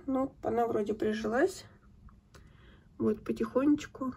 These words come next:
растёт. Тут уже листик разворачивается, там у неё новый. Потом у меня ещё была,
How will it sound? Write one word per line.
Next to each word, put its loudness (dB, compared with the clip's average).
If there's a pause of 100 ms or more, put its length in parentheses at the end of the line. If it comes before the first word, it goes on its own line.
растёт. 0
Тут -4
уже 2
листик -2
разворачивается, -2
там -6
у -2
неё -2
новый. -2 (480)
Потом 12
у 12
меня 8
ещё 6
была, 0